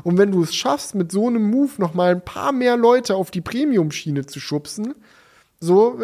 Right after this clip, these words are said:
vielleicht ist es für die Leute dann auch besser. Sie wissen es nur noch nicht. So, die wollen eigentlich YouTube Premium haben, aber die brauchen noch den kleinen Anstoß. Und I know, so trotzdem nervig, wenn dann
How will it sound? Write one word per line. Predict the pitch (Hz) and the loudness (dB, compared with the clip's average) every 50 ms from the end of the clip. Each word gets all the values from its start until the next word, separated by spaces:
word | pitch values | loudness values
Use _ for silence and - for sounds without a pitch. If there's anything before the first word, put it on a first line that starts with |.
| 233 - 247 | -8 -8 -8
vielleicht | - - 196 208 226 262 330 320 - | -6 -2 0 2 4 4 2 0 -2
ist | 269 240 | -6 -8
es | 247 233 | -8 -10
für | - - 277 285 | -4 0 2 2
die | 254 254 | 2 2
Leute | 240 240 240 254 262 254 254 | 4 4 4 4 2 0 -2
dann | 240 233 233 | -2 -2 -2
auch | 233 202 | -2 -2
besser. | - - 262 269 - 185 165 | 0 0 0 2 2 0 0
Sie | 170 180 190 | 0 2 2
wissen | 285 370 349 - 294 | 0 0 0 -2 -4
es | 202 - | -4 -4
nur | 147 139 127 | -4 -4 -4
noch | 123 117 | -4 -6
nicht. | 117 117 131 - - - - - | -8 -10 -14 -16 -18 -20 -20 -12
So, | - - 190 | -6 -2 0
die | 180 190 185 | 0 2 4
wollen | 208 247 311 392 392 349 | 4 4 4 4 2 0
eigentlich | 226 226 240 247 233 240 226 208 | -2 -2 -4 -4 -4 -6 -6 -4
YouTube | - 254 240 - 262 208 - | -4 -4 -4 -4 -6 -8 -6
Premium | - 220 220 220 214 208 196 185 185 | -6 -6 -4 -2 -2 -2 0 0 0
haben, | 208 254 285 285 247 196 | 0 0 0 0 0 0
aber | 180 170 165 160 160 160 | 2 2 2 2 0 -2
die | 170 170 | -6 -6
brauchen | 160 170 185 220 262 - - 262 | -4 0 2 4 4 4 2 -2
noch | 240 202 | -6 -4
den | - - 208 190 | -4 -6 -6 -6
kleinen | - - 202 196 190 180 | -4 -2 -2 0 -2 -2
Anstoß. | - 208 208 233 - - - 139 143 175 202 - - - - - - - _ _ _ | -4 -8 -10 -10 -12 -8 -6 -4 -2 -2 -4 -6 -10 -20 -20 -20 -20 -20 _ _ _
Und | - 151 156 156 147 135 - - _ _ _ _ _ _ _ _ _ _ _ _ _ _ - | -2 -2 -2 0 -2 -4 -8 -14 _ _ _ _ _ _ _ _ _ _ _ _ _ _ 2
I | 160 160 | 2 4
know, | 175 196 214 233 240 | 6 6 6 6 6
so | 233 214 190 | 4 2 0
trotzdem | 196 - 196 220 208 - 214 202 | 0 2 0 0 0 -2 0 2
nervig, | 202 202 208 214 208 240 214 - | 4 4 4 2 2 -2 -4 -4
wenn | 185 180 | -2 0
dann | 175 170 165 165 165 165 | 2 2 2 0 -2 -4